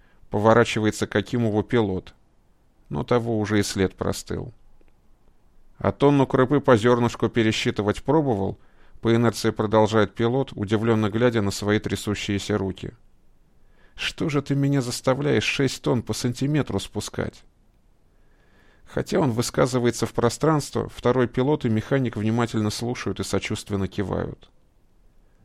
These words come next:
А капитан Акимов и Старлей Матвеев бегут к Фёдорову.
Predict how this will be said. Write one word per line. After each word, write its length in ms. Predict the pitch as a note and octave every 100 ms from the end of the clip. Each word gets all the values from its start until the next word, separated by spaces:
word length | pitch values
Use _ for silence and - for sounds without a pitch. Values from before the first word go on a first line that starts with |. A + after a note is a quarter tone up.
| _ -
А 80 | -
капитан 480 | G#2+ A#2+ A#2+ A#2 G2+
Акимов 480 | - D#3+ C#3+ G#2+
и 40 | -
Старлей 400 | - B2+ C3+ C3
Матвеев 480 | B2+ B2 D#3+ D3+ A2+
бегут 320 | G#2+ A2+ A#2
к 60 | -
Фёдорову. 640 | - F#2+ - F#2+ -